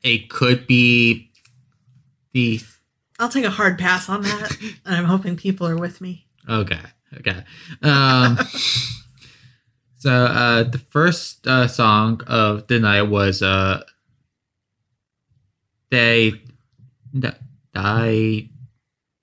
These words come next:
Speaker 1: Nay, Die Nay, uh, Only Yourself.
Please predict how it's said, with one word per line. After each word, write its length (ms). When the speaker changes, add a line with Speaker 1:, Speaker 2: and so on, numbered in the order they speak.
Speaker 1:
Nay, 480
Die 200
Nay, 360
uh, 320
Only 260
Yourself. 600